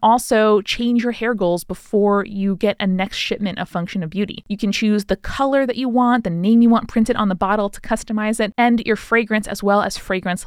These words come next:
level, or go fragrance and dye free. It's not very easy to find those products out there.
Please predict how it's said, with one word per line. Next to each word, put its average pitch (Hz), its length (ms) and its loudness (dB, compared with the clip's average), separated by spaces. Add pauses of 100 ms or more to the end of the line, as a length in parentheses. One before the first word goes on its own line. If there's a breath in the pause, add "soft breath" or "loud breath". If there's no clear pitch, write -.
level, 185 560 0
or 254 200 4
go 214 140 0
fragrance 208 460 -2
and 190 160 -2
dye 165 320 -2
free. 175 400 -8 (100)
It's - 100 -10
not 202 120 -4
very 170 160 -4
easy 165 180 -8
to 156 60 -4
find 143 220 -8
those 139 120 -8
products - 360 -8
out - 140 -10
there. - 200 -10